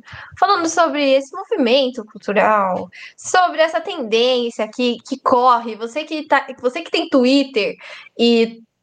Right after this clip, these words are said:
todo dia você olha nos Trending Topics e tem nome lá no, nos Trending Topics, da qual você não faz a menor ideia do que seja, porque são nomes um pouco diferentes do que a gente tá acostumado aqui no Brasil,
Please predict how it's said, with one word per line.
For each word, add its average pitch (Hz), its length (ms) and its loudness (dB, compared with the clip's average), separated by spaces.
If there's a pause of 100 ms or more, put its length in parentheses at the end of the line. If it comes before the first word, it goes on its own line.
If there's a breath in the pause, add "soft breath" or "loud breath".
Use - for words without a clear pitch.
(320)
todo 285 240 -6
dia 226 380 0
você 220 260 -2
olha 214 260 0
nos 202 280 -10
Trending 233 440 0
Topics 202 600 0
e 226 80 -4
tem 247 200 2
nome 233 680 0
lá 196 160 -2
no, 190 240 -4
nos 196 180 -6
Trending 190 300 0
Topics, - 340 -2
da 208 140 0
qual 202 200 2
você 208 280 -4
não 233 320 2
faz 220 200 2
a 220 60 -4
menor 202 300 -4
ideia 214 500 2
do 190 80 -12
que 180 80 -16
seja, 220 500 2
porque - 200 -4
são 202 180 -2
nomes 202 380 0
um 202 80 -2
pouco 202 480 0 (400 loud breath)
diferentes 370 760 0 (240 loud breath)
do 226 80 4
que 226 100 2
a 226 60 -2
gente 240 140 -8
tá 233 80 0
acostumado 220 460 0
aqui 208 120 -2
no 190 120 -6
Brasil, 208 580 0